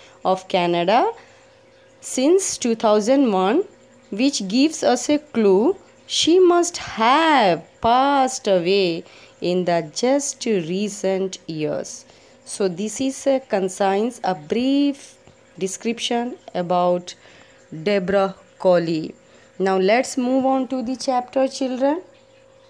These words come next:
See the Sound of Music, part one. See at the top given.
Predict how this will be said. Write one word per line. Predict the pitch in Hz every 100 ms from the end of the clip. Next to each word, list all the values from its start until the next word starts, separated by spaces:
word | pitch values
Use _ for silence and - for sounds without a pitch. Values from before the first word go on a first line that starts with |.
| - - - - - - - - -
See | - - 277 285
the | 262
Sound | - 233 233 247
of | 262
Music, | 269 247 254 240 392 -
part | 220 190 185
one. | 190 170 160 151 - - - - - -
See | - - 370
at | - 254 233
the | 254 247 -
top | 226 247 254 190
given. | 175 196 185 151 -